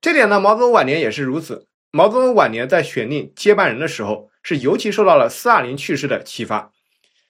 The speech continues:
斯大林死后，赫鲁晓夫接班，结果赫鲁晓夫一上台干了什么事呢？就是全盘否定了斯大林的成果和政策，算是呢把斯大林钉在了历史耻辱柱上。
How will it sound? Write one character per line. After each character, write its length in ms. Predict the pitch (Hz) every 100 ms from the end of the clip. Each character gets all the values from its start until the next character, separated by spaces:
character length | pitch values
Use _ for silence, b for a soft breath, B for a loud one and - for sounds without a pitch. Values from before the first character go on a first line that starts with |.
| _ _
斯 100 | 320
大 140 | 302
林 140 | 269
死 180 | 277 -
后， 160 | 147 160
赫 160 | -
鲁 100 | 214
晓 200 | 226 131
夫 100 | 107
接 180 | 165 170
班， 260 | 160 170 - _ _
结 140 | 214
果 80 | 269
赫 100 | 233
鲁 140 | 247
晓 180 | 254 170
夫 80 | 143
一 80 | 202
上 180 | 233 175
台 140 | 151
干 180 | 156 202
了 80 | 165
什 120 | 135
么 60 | 147
事 140 | 247
呢？ 240 | 170 131 _ _ _
就 140 | - 214
是 80 |
全 320 | 190 - 214 262
盘 180 | 233
否 180 | 277 151
定 140 | 117 185
了 100 | 131
斯 140 | -
大 140 | 147
林 100 | 135
的 80 | 127
成 220 | - 131
果 120 | 131 131
和 120 | -
政 220 | 123 156
策， 220 | 120 110 _ _ _ _ _ _
算 240 | 311 240
是 140 | 170
呢 100 | 180
把 140 | 139 117
斯 120 | -
大 140 | 165
林 180 | 143 135
钉 160 | 139 151
在 140 | 135
了 160 | 117 -
历 180 | 147 143
史 220 | 113 104
耻 180 | - 135
辱 140 | 135
柱 180 | 110 127
上。 200 | 98